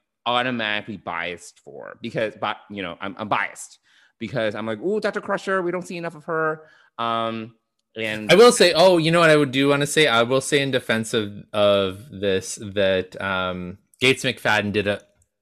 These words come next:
Speaker 2: amazing job acting in this.
Speaker 1: She did. She did.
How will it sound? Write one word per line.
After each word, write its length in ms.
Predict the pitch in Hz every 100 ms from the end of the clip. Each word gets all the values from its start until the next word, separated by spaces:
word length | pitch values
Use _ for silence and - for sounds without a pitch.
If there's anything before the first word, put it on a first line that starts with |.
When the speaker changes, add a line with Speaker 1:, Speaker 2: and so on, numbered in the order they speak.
| -
Speaker 2:
amazing 720 | 120 127 151 170 123 117 101
job 320 | 98 90 85
acting 460 | 87 85 - 78 80
in 80 | 80
this. 220 | 80 -
Speaker 1:
She 60 |
did. 400 | 123 85 78 92 _ _
She 160 | 107
did. 220 | 85 90